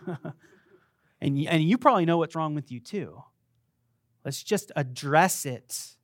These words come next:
in, in truth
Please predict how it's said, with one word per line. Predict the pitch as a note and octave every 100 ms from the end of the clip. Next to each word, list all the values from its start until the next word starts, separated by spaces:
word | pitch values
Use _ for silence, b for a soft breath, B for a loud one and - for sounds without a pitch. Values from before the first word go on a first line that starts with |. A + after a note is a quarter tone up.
| _ _ _ _ _ _ _ _ -
in, | C#3 -
in | D3 C#3
truth | - - - D3 D#3+ E3+ C3+ B2+ - -